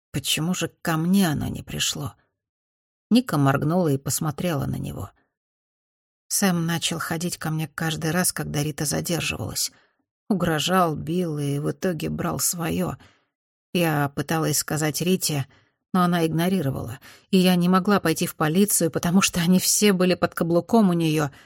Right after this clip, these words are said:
и с ее подачи много лет считали меня больной. А у меня не было никаких доказательств. Все его побои и другие вмешательства заживали, как на собаке.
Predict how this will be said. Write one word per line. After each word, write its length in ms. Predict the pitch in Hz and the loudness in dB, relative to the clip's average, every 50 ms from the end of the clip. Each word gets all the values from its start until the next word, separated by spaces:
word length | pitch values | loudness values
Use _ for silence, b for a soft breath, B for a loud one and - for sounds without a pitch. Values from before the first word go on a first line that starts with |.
| B B _ | B B _
и 140 | - 202 190 | 6 8 8
с 140 | - - 196 | 8 6 4
ее 240 | 180 175 180 185 | 4 6 4 4
подачи 500 | 185 - 160 147 160 190 190 185 - - | 4 2 2 2 4 4 4 4 2 0
много 320 | 165 170 175 185 180 165 165 | 0 2 2 2 2 2 2
лет 200 | 165 185 190 - | 2 2 2 2
считали 420 | - - 170 - 175 170 170 165 | 0 -4 -2 -2 -2 -2 0 0
меня 320 | 160 160 160 160 165 165 160 | 0 0 -2 -2 -2 -2 -2
больной. 640 | 151 156 165 170 180 190 185 180 170 - - b b b b b b b _ _ _ _ _ - | -2 0 0 2 2 2 2 2 0 -2 -6 b b b b b b b _ _ _ _ _ 2
А 120 | 202 190 | 4 4
у 40 | 180 | 6
меня 300 | 180 185 185 185 185 185 | 6 4 4 4 4 2
не 200 | 185 185 196 190 | 2 2 2 2
было 220 | 180 143 143 143 | 0 -2 -2 -2
никаких 560 | 147 151 147 - - 151 143 - - 160 160 | -2 -4 -4 -4 -6 -6 -6 -6 -6 -6 -6
доказательств. 880 | 156 156 156 - - 175 175 - - - - - - - - - - b b b b b b b | -6 -8 -8 -6 -6 -6 -6 -6 -8 -10 -10 -8 -6 -4 -4 -6 -6 b b b b b b b
Все 240 | _ - - - 254 | _ -4 0 0 2
его 180 | 214 185 175 160 | 2 2 0 -2
побои 600 | - - 151 143 147 147 160 175 180 165 151 143 | 0 0 0 0 0 0 2 2 4 4 4 4
и 80 | 139 | 2
другие 420 | 135 147 147 143 139 160 165 156 139 | 2 2 2 0 2 0 0 0 2
вмешательства 840 | 143 143 139 - - 160 160 - - 143 - - - 147 143 123 b b b b b b b _ _ - | 0 0 2 2 0 0 -2 -2 -2 -2 -2 -2 0 0 0 0 b b b b b b b _ _ -4
заживали, 600 | 180 160 170 156 139 151 147 147 147 135 131 135 | -2 0 0 2 2 0 0 0 0 0 -2 -4
как 240 | - - - - - | -4 -8 -10 -8 -6
на 100 | 151 135 | -4 -2
собаке. 600 | - - - - - - - - - - - | -2 -2 -4 -6 -8 -8 -10 -12 -12 -16 -18